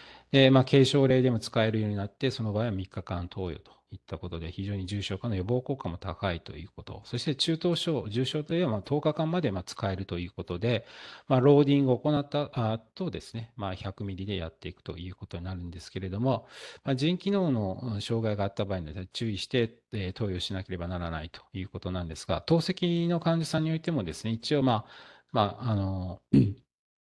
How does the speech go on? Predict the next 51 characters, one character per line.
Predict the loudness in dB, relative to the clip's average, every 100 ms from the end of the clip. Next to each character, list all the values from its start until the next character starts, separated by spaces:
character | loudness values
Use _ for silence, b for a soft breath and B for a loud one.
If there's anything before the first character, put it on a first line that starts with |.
| _ _ _ _ -8
え |
ー、 | -6 -2
百 | -2 0
ミ | 0 2
リ | 0
を | -2
で | -4
す | -4 -4
ね、 |
透 | 0 -2
析 | -2 -2
四 | -2
時 | 0
間 | 0 0
前 | -2
投 | -2
与 | -2 -2
し | 2
て、 | 4 4 B B B B -2
え | 0 2 2 0 -2
ー、 |
ま | 0 0
あ、 | -2
さ | -6
ほ | -4
ど | -4 -4 -4
問 | -2 0
題 | 0 0
な | 0
か | -2
っ | -4
た | -12
と | -10
い | -12
っ |
た | -6 -4
よ | -4
う |
な | -4
研 | -6 -4
究 | -6
結 | -6 -6
果 | -6 -8
も | -6
出 | -8
て | -6
お | -6
り | -4
ま | -4
す | -4 -6
の、 | -8